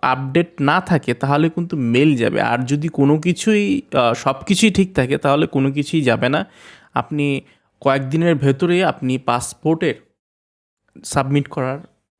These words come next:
মেসেজ পাবেন, ঠিক আছে? বা বিএফএস গ্লোবাল থেকে আপনাকে কল দেওয়া হবে এবং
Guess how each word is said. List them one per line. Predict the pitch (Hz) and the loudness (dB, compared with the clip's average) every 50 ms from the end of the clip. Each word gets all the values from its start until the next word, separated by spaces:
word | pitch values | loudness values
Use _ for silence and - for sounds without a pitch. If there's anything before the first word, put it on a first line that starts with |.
| _ _ - | _ _ -8
মেসেজ | - 117 113 - - 117 113 - - | -6 -6 -6 -4 -6 -6 -6 -6 -8
পাবেন, | - - - - - - - - - | -8 -10 -10 -10 -10 -16 -16 -16 -10
ঠিক | - 147 | -8 -6
আছে? | 156 170 - - | -6 -4 -4 -4
বা | 233 226 117 117 123 - - - _ _ - | -2 0 0 0 0 -2 -4 -10 _ _ -10
বিএফএস | - 131 123 123 117 - 156 139 | -4 -2 -2 -2 0 0 0 2
গ্লোবাল | 135 135 139 135 135 139 | 2 4 4 4 4 2
থেকে | 139 - 156 - 131 | 0 -2 -2 -2 -2
আপনাকে | 113 - 117 117 113 113 | -4 -2 -2 -2 -2 -2
কল | - - 120 127 127 131 | 0 0 0 0 2 2
দেওয়া | 143 147 147 147 | 0 0 0 0
হবে | 147 151 156 185 208 _ _ _ _ _ _ _ _ - | -2 -2 -2 -4 -4 _ _ _ _ _ _ _ _ -6
এবং | - 123 123 123 123 120 120 | -6 -4 -4 -4 -6 -6 -10